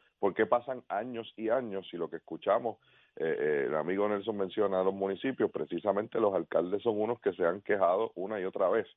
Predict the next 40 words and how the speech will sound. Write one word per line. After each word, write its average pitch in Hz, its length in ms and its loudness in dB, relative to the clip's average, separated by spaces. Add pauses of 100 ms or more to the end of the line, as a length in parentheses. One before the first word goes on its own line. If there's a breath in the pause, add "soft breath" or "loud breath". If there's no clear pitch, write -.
(320)
de 85 140 -4
que 82 120 -2
le 78 160 -4
cambian 87 580 0 (140)
lo-, - 220 0 (100)
los 92 180 -2
esquemas, 98 480 -4
le 98 160 -4
cambian 76 500 -2
los 101 120 0
requisitos, 110 600 -2
le 92 120 0
cambian 101 440 0
el 113 100 -2
papeleo 107 520 -2
cada 92 340 2
vez 95 220 0 (420)
y 98 120 -6
siguen 98 460 -4
retrasándose 92 760 -2
los 95 120 0
procesos, - 800 -2 (380 soft breath)
siguen 90 340 0
los 98 100 2
dineros 98 420 0
ahí, 113 360 0
siguen 85 260 -8
anunciándonos 101 720 -8
millones 90 440 -4
y - 20 -6
millones 107 320 -4
de 113 60 4
dólares, 113 480 0
pero 82 160 -8
no 90 240 -4
vemos 117 340 -4
qué 80 100 -8
sucede 104 460 -6
con 113 220 -6
ellos. 82 280 -6